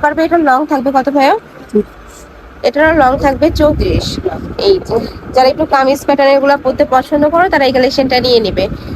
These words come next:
প্রাইস থাকছে মাত্র দুইশো পঞ্চাশ টাকা করে। এটার মধ্যে নতুন নতুন কালার চলে এসেছে স্ট্রাইপের মধ্যে। এ থাকছে ব্লু টাইপ কালার। নেক্সট আরেকটা দেখিয়ে দেবো, এটা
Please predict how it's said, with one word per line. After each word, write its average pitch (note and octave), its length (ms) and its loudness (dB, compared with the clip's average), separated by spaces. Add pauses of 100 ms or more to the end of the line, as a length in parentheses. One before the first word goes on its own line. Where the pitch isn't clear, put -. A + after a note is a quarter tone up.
(180)
প্রাইস C#4 300 2 (100)
থাকছে F4+ 280 0 (160)
মাত্র D4+ 220 -2 (200)
দুইশো D4 280 0 (120)
পঞ্চাশ A#3 300 0 (100)
টাকা G3 160 2 (100)
করে। F#3 160 2 (500)
এটার D#4 200 2
মধ্যে F4 160 2 (100)
নতুন C#4+ 280 2
নতুন D4+ 260 0
কালার A#3+ 300 2
চলে B3+ 200 0
এসেছে C4 220 -10
স্ট্রাইপের A#3+ 600 2
মধ্যে। A#3+ 280 0 (1080)
এ - 100 -2
থাকছে A#3+ 240 0 (120)
ব্লু A#3+ 140 0 (120)
টাইপ C4+ 180 0 (100)
কালার। B3+ 280 2 (1400)
নেক্সট A#3+ 260 0
আরেকটা B3 320 2
দেখিয়ে B3+ 280 0
দেবো, C4+ 180 -2
এটা F4 100 2